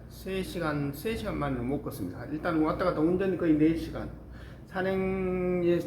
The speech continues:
다섯 시간에서 여섯 시간. 그러면 하루 열 시간씩 왔다 갔다 하면서 운-, 산행해야 되는데 <laughs> 진짜 빡셉니다. 황구가 이제 본격적으로 약초 시합을 할 것 같으면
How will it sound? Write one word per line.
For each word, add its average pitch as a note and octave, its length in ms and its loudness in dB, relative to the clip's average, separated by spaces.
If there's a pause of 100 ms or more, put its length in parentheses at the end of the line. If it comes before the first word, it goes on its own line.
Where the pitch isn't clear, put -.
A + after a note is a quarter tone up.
(160)
다섯 F#3+ 240 0
시간에서 D3 440 -2
여섯 D#3 180 -2
시간. A2 300 -6 (580)
그러면 E3+ 360 2
하루 F3+ 300 2
열 F3+ 120 6
시간씩 G#3 380 0
왔다 C3+ 200 2
갔다 C#3+ 300 2
하면서 C#3 300 0
운-, D3 140 2
산행해야 D#3+ 440 0
되는데 A2+ 440 -4 (1160)
<laughs> - 320 -12
진짜 E3+ 440 0
빡셉니다. D3+ 540 -2 (1080)
황구가 F#3+ 760 6 (560)
이제 F#3 220 0
본격적으로 G3 640 2
약초 F3 280 2
시합을 F3+ 420 0
할 G3 120 0
것 F#3 140 -8
같으면 C#3 760 2